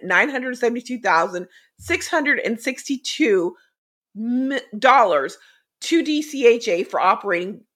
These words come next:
grants funds. And this is basically just like the general operation of the agency. And then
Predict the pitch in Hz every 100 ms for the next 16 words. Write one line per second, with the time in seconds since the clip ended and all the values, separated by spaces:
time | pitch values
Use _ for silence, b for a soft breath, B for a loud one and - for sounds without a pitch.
0 | 175 196 180 170 - 214 160 196 175 202
1 | 208 202 202 190 196 196 190 190 165 214
2 | 185 160 156 202 185 180 143 - 196 160
3 | - 160 151 143 - 180 165 170 - 135
4 | 160 220 b b b - 233 247 311 494
5 | 247 190 226